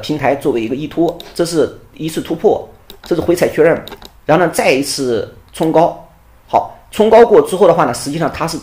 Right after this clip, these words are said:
对前面这个位置突破有效的一个再一次确认。那么再一次确认的话呢，那么后面即便冲高之后，只要说不能连板，那么当减则减，短线呢当卖则卖。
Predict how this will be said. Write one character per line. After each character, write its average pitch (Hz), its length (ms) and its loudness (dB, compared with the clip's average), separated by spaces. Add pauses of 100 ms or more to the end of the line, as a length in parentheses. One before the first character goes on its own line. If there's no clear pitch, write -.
对 165 140 2
前 - 300 -6
面 160 180 0
这 151 120 -2
个 139 100 4
位 156 120 2
置 120 100 -4
突 135 200 -10
破 160 160 0
有 120 200 -4
效 214 360 2
的 123 120 0
一 101 100 -8
个 127 220 0
再 208 260 -4
一 120 140 -6
次 - 140 -12
确 - 180 2
认。 240 160 4 (760)
那 262 80 2
么 226 140 4
再 240 140 6
一 220 60 6
次 208 100 0
确 185 160 2
认 196 120 2
的 165 80 4
话 175 80 0
呢， 151 100 0
那 156 100 0
么 139 120 0
后 156 140 -4
面 139 160 -2
即 143 100 -10
便 147 180 -2 (280)
冲 151 180 -4
高 143 140 4
之 143 120 -2
后， 139 80 2
只 131 140 -2
要 131 80 4
说 147 100 -4
不 151 140 -8
能 143 140 -4
连 127 160 -2
板， 117 240 -2 (220)
那 160 100 -4
么 151 100 0
当 - 200 -2
减 120 200 -4
则 147 120 -6
减， 143 180 -2
短 107 220 -6
线 139 180 -4
呢 110 180 -4
当 147 280 -2 (320)
卖 175 220 0
则 - 180 -8
卖。 165 440 -6